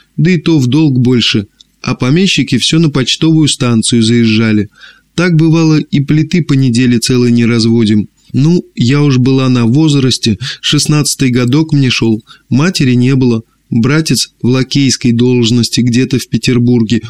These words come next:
у важного лица, говорят, служит. Только отцу они не помогали. Известно,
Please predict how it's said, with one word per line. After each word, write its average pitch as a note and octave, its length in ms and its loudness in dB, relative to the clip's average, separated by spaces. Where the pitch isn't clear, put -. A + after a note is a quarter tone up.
у A#2+ 100 0
важного C#3 420 2
лица, B2+ 360 0
говорят, B2+ 420 0
служит. B2 480 0
Только C#3+ 360 0
отцу C#3 300 -2
они C#3+ 200 2
не C#3 120 2
помогали. A2+ 680 0
Известно, C3+ 680 0